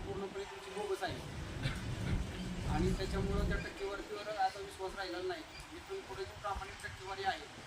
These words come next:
त्याला सत्तर टक्के मार्क आहेत, त्यांनी आर्मी आणि पोलीस भरतीत जावं. सत्तर टक्केच्या वर ज्यांना मार्क आहेत, त्यांनी इतर स्पर्धा परीक्षा असतील, तर ते एमपीएससी, यूपीएससी किंवा तुम्हाला डॉक्टर व्हायचे, इंजिनियर व्हायचे, तो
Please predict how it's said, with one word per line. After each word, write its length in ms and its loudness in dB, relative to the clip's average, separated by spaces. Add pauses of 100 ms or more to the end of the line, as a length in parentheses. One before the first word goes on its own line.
(280)
त्याला 160 -6 (100)
सत्तर 340 -6
टक्के 300 -4
मार्क 220 6
आहेत, 160 0
त्यांनी 240 0 (260)
आर्मी 220 6
आणि 280 8
पोलीस 260 4
भरतीत 300 0
जावं. 200 0 (180)
सत्तर 220 0 (100)
टक्केच्या 340 6
वर 120 8
ज्यांना 300 8
मार्क 180 8
आहेत, 120 10 (440)
त्यांनी 220 8
इतर 300 8
स्पर्धा 320 8
परीक्षा 260 8
असतील, 280 8
तर 160 8
ते 140 10
एमपीएससी, 440 6
यूपीएससी 480 2
किंवा 800 2
तुम्हाला 280 4
डॉक्टर 240 0
व्हायचे, 300 6
इंजिनियर 340 6
व्हायचे, 380 2
तो 60 6